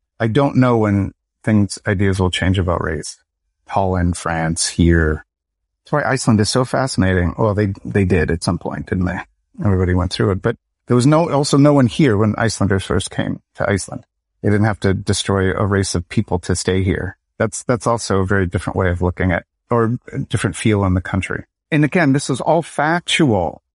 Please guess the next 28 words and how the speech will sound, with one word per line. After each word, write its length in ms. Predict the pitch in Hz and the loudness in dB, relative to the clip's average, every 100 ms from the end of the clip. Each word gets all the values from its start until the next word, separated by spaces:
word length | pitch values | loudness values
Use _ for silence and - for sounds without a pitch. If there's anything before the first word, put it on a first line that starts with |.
| _ | _
Everything 380 | 131 175 180 190 | -2 0 2 2
that's 160 | 156 - | 2 0
happening 420 | 139 135 123 127 | -2 0 4 4
that 120 | 117 | 4
people 260 | 139 123 120 | 0 2 0
are 60 | |
talking 400 | - 127 - 180 | 2 -2 0 0
about 200 | 180 185 - | 2 0 -2
has 200 | 139 123 | -4 2
been 160 | 147 | 4
existing. 640 | 143 123 170 - - 98 98 - | 4 4 0 0 -4 -4 -6 -2
We've 200 | 123 135 | 0 2
all 140 | 160 | 0
been 220 | 151 165 | 2 2
here. 340 | 127 98 - - - | 2 -2 -8 -14 -4
We've 140 | 117 | 2
all 140 | 123 143 | 2 2
had 140 | 147 | 2
these 200 | 147 147 | 2 2
experiences 600 | 135 - 151 143 - 135 | -2 2 4 4 2 -2
forever. 540 | - 123 123 104 - - _ _ - | -2 -2 0 -2 -4 -8 _ _ -4
Cops 220 | 135 - | -4 0
have 100 | 139 | 2
been 120 | 135 | 2
killing 280 | - 135 120 | 2 2 4
Black 220 | 127 135 | 2 0
people 260 | 123 113 113 | -2 0 -4
forever. 800 | - 123 - - 139 - - | -2 -2 -2 -2 -2 -2 -8